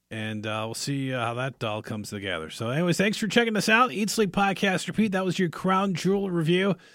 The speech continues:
Again, highly recommend the show. Uh, and then, uh, you have, um, you know, other ways you can check us out. However you're listening to us, SoundCloud, TuneIn, Spotify, Stitcher, iTunes.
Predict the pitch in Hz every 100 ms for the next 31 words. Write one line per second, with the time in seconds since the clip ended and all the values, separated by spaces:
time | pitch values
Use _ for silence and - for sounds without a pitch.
0 | _ _ - 139 160 135 175 190 185 160
1 | 165 170 147 139 135 - _ _ _ _
2 | _ - 131 127 175 139 92 - 127 123
3 | 117 120 117 123 123 127 123 120 120 120
4 | 120 135 139 127 127 120 113 - - _
5 | _ _ _ _ _ _ _ _ _ _
6 | _ _ _ _ - 127 123 156 143 147
7 | - 117 - 123 110 - 110 104 131 135
8 | 123 127 139 - 147 - 147 143 - 165
9 | 160 151 160 151 165 165 160 - - 139
10 | 160 151 151 147 - - 156 156 - 160
11 | 147 139 160 151 156 156 160 147 -